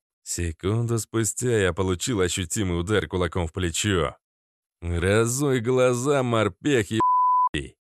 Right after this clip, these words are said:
Услышал я голос одноклассника Дэвида Хейла. «Чего прешь напролом, не замечая старого друга?»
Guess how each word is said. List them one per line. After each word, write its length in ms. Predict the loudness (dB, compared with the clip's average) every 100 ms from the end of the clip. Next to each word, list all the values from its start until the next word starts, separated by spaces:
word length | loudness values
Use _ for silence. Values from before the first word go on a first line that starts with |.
| _ _
Услышал 840 | -12 -6 -6 -4 -2 -2 -2 -2 0
я 160 | -2
голос 460 | -2 -2 0 0 -2
одноклассника 800 | -4 -4 -4 0 0 0 -4 -4
Дэвида 400 | -2 -2 0 -2
Хейла. 640 | -2 -2 0 0 -2 -6 _ _ _ _ _ _ _
«Чего 480 | -4 -2 2 2 2
прешь 400 | 0 2 2 2
напролом, 720 | 0 2 2 2 2 2 2
не 100 | 0
замечая 560 | 0 -2 -2 0 2 2
старого 420 | 2 2 2 0
друга?» 720 | 0 0 2 2 0 0 -6